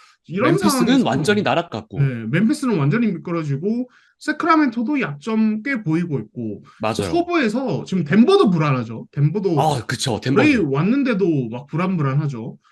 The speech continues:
Speaker 1: 그러니까 이번 시즌 서부가 경쟁이 꽤 치열한데,
Speaker 2: 음.
Speaker 1: 그런 엄청 무서운 강팀이 있는 지구는 아니에요, 사실은.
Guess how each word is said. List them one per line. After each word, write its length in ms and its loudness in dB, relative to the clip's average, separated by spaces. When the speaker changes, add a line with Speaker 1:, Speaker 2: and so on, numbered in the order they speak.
Speaker 1:
그러니까 420 -2
이번 280 0
시즌 180 -2
서부가 800 -2
경쟁이 500 2
꽤 100 -4
치열한데, 800 -2
Speaker 2:
음. 160 -4
Speaker 1:
그런 360 2
엄청 800 2
무서운 320 4
강팀이 460 2
있는 920 -2
지구는 300 -2
아니에요, 360 -8
사실은. 440 -8